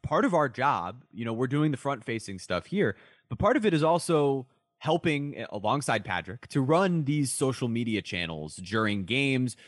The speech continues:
during live moments, during some of these, you know, for the Lightning, what have been huge moments in franchise history.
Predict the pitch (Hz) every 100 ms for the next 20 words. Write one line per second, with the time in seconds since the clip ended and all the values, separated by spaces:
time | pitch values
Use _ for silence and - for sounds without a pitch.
0 | - - 151 143 127 104 90 95 110 110
1 | 107 101 - 98 131 156 143 143 127 117
2 | 95 101 92 - - - _ 156 92 73
3 | 71 - _ - 101 90 147 95 95 87
4 | 92 95 87 85 95 90 85 - 110 131
5 | 107 101 110 110 104 104 - 113 110 110
6 | 101 202 - - -